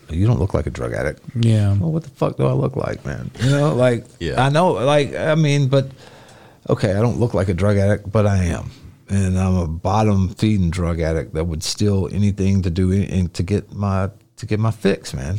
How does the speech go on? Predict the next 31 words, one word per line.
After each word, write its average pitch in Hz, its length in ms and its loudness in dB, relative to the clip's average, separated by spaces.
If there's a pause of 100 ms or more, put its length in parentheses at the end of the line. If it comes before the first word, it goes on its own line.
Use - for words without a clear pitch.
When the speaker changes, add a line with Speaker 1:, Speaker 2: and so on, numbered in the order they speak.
(160)
Speaker 1:
You 107 140 2
know, 110 260 2
like, 98 240 0
I 78 80 -2
lost, 117 560 0
I 95 100 -2
lost 117 600 0 (480)
sight 107 680 -2 (400)
of 87 220 -2
reality. 131 500 2
I 113 40 2
lost 95 300 0
sight 95 240 -2
of 82 200 -6
every 104 400 -2 (800)
type 98 300 -2
of, 85 340 -2
uh, 65 580 -6 (240)
moral 101 720 2
or 69 120 -4
belief 98 800 -2
or 73 200 -4
anything 104 380 -2
I 85 60 -2
had, 113 360 -2
man. 65 240 -6
Nothing 110 460 0
mattered 85 480 -2
but 87 220 -6 (240)
dope. 65 280 -10 (460)
Speaker 3:
Mm. 78 380 -10